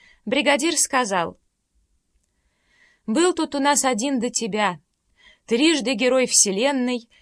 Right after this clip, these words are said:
и главнокомандующий пулеметными войсками восточного полушария. На него тоже нельзя было голос повышать, на живого человека с монтировкой кидался».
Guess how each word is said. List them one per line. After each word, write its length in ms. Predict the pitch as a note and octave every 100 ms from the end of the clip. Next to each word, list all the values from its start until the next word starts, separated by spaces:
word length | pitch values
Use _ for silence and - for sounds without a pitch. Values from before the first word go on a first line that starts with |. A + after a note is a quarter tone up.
| _
и 100 | -
главнокомандующий 1300 | F#3+ D4+ F4+ D#4+ D#4 C4 B3+ C4+ B3 C4 A3+ B3 A#3+
пулеметными 760 | - A#3 G#3 A#3 B3 G#3 G#3 F#3
войсками 720 | E3+ E3+ - B3 C4 A#3+ A#3 - -
восточного 760 | C#4 D#4 - B3+ - A#3+ A#3
полушария. 760 | G#3+ G#3+ G3+ - F3+ E3 D3 - _ _ _ _ _ _
На 120 | A#3+ D#4
него 180 | E4+
тоже 340 | E4 D#4 C#4+ C4+
нельзя 380 | A#3+ A3 A3+ A3
было 220 | G#3 G3+
голос 400 | G3 F#3+ F3+ -
повышать, 600 | F3 E3+ - D#3+ - - _ _ _
на 120 | A3
живого 400 | F#3+ F#3+ D4+ C#4+
человека 720 | C#4+ B3+ A#3 A3+ B3 A#3 G#3+ G#3+ -
с 140 | -
монтировкой 680 | C#4 B3 A3+ G#3+ A3 - G3+
кидался». 680 | - F3 E3+ D3+ - -